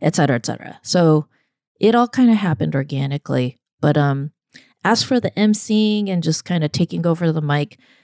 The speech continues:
the other thing about me is I think, um, I'm somebody who has rarely experienced stage fright. I don't know what it is about me. I just don't have,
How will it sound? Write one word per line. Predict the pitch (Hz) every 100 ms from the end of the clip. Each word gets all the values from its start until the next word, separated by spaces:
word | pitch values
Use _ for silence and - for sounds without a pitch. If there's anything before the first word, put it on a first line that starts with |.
| _ _ -
the | 208
other | 233 247
thing | 226 208
about | 190 190 170 151
me | 160
is | 147 147
I | 151
think, | - 180 170 -
um, | 156 151 147 135
I'm | 165
somebody | 180 208 214 220 226
who | 214
has | 190 160 160
rarely | 160 147 165 170 165 156 143 131
experienced | 139 - - 147 139 131 - - -
stage | - - 143 156 -
fright. | 202 208 247 - - _
I | -
don't | 175 190 175
know | 170
what | 156 156
it | 156
is | 151 143 - -
about | - 160 156 139
me. | 120
I | 127
just | 165 151
don't | 160 143 -
have, | - 131 131 131 147 -